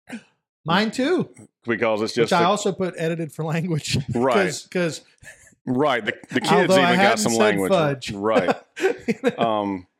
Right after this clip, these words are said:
Speaker 1: Yeah.
Speaker 2: but it's just classic. It's nostalgic. It's stuff that, and I was ki-, thinking about this before I came over here, is it's kinda sad to think we're a generation or two away from kids not being able to understand what's going on in that movie.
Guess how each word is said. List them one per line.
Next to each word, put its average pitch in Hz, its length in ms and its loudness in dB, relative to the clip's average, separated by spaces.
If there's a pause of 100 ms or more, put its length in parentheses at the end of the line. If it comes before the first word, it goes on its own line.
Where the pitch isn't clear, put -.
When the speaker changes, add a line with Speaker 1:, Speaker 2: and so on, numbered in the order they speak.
(160)
Speaker 1:
Yeah. 139 60 -14
Speaker 2:
but 147 100 0
it's 139 80 -4
just 147 180 -2
classic. 113 560 0
It's 107 220 -4
nostalgic. 104 600 -2
It's 90 120 -2
stuff 98 300 -4
that, 95 200 -4 (960)
and 135 160 -2
I 123 100 0
was - 160 -4
ki-, - 120 -6
thinking 175 260 -2
about 110 240 0
this 104 160 0
before 110 200 -4
I 98 40 -2
came 113 180 -4
over 117 200 -2
here, 95 160 -2
is 95 400 -4 (140)
it's 113 160 -6
kinda 143 260 -2
sad 135 360 -2
to 95 80 -2
think 123 520 -4 (760)
we're 147 220 0
a 113 200 0
generation 117 760 -2
or 104 60 -2
two 113 180 0
away 104 340 2
from 95 220 -4
kids 107 320 -2
not 101 180 0
being 101 120 -2
able 98 100 0
to 98 80 0
understand 101 460 -2
what's 87 160 -6
going 92 180 -2
on 90 140 -2
in 82 60 -6
that 80 120 -8
movie. 92 320 -4